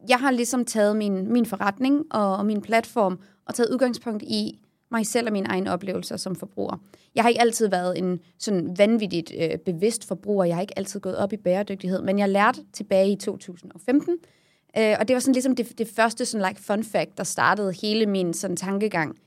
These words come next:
i forhold til min egen plads i samfundet og i bæredygtighed. Og det var, at alt plastik, jeg nogensinde har haft mellem hænderne, det eksisterer stadigvæk. Øh, fordi plastik er lavet et fossilt materiale, så selvom vi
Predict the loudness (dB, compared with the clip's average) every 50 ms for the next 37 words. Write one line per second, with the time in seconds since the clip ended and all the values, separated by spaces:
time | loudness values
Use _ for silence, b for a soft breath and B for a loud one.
0 | _ -14 -8 0 2 2 2 2 0 -2 -2 -2 -2 -2 -2 -2 0 0 -2 -4
1 | -4 -2 -2 -2 -2 -4 -10 -8 -6 -6 -6 -6 -8 b b b b b -4 -2
2 | 0 0 2 2 2 2 2 -2 -2 -4 -4 -6 -4 -2 0 0 2 0 -2 -6
3 | -6 -4 -4 -4 -4 -6 b b b b b b b b b -2 4 6 6 6
4 | 6 4 2 2 2 2 0 -6 _ 0 2 2 2 2 0 -2 -2 0 0 0
5 | 0 0 0 -2 -2 -4 -4 -4 -4 -4 -4 -2 0 0 0 0 -2 -2 -4 -6
6 | -6 -6 -6 -8 -6 -4 -4 -4 -4 -6 -6 -6 -8 -10 -10 -16 _ _ _ _
7 | _ _ _ _ -4 -2 -2 -2 0 -2 -4 -2 0 -2 -2 0 -2 -2 -2 -2
8 | -2 -4 -6 -10 -6 -6 -6 -4 -4 -6 -6 -6 -4 -2 0 0 0 0 -2 -4
9 | -4 -4 -2 -2 0 0 0 -2 -4 -6 -10 -8 -8 -8 -8